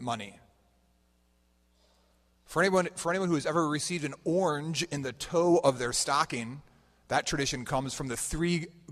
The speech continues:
gold coins that Nicholas gave anonymously to this man. Nicholas, after giving the gifts, tried to sneak away, and yet he was found by the Father. Anonymous giving,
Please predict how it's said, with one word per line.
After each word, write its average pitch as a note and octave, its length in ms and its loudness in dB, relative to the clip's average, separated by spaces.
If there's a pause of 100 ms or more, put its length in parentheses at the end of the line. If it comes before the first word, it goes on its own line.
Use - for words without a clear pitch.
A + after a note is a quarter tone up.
gold D#3+ 400 2
coins A2 680 -4 (680)
that B2 140 0
Nicholas C#3+ 420 0
gave C#3 380 -2
anonymously A#2+ 1000 0 (400)
to D3 80 -6
this C3 180 -2
man. A2 300 -6 (500)
Nicholas, F3+ 380 4
after E3 260 2
giving E3+ 380 0 (140)
the C#3+ 260 0
gifts, D3 720 -2
tried D#3 320 2
to D3 300 2 (180)
sneak - 500 4
away, C#3 600 2 (840)
and B2 140 -4
yet C#3 140 0
he C3+ 100 -4
was A#2+ 180 0
found A#2 880 0
by A2+ 180 2
the G#2 120 -4
Father. F2+ 520 -6 (400)
Anonymous E3 600 0
giving, A#2 400 -4